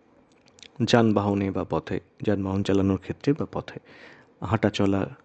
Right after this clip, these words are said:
রাস্তা পারাপার। দেখুন, এটা একটা সার্বিক ফল তো, তো প্রত্যেকেই এক ফল পাবেন, এটা তো, আহ, আশা করা যায় না বা সেটা হয়ও না। যাদের ব্যক্তিগত জন্মছকে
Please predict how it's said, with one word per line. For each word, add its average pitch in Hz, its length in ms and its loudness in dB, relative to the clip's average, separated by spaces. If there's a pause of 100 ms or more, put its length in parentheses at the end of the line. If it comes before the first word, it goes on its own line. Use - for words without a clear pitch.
(120)
রাস্তা 98 320 -2
পারাপার। 95 420 -4 (960)
দেখুন, 156 360 4 (120)
এটা 139 240 4
একটা 165 180 0
সার্বিক 113 680 0
ফল 208 260 0
তো, - 260 0 (480)
তো 151 80 4
প্রত্যেকেই 160 640 4
এক 147 160 2
ফল 147 280 2
পাবেন, 123 340 2
এটা 127 180 0
তো, 131 320 2
আহ, 110 300 4
আশা 117 200 0
করা 120 220 2
যায় 110 200 4
না 233 120 2
বা 190 120 0
সেটা 127 280 0
হয়ও 98 320 0
না। - 180 -10 (1080)
যাদের 139 360 6
ব্যক্তিগত 170 580 2
জন্মছকে 131 1080 0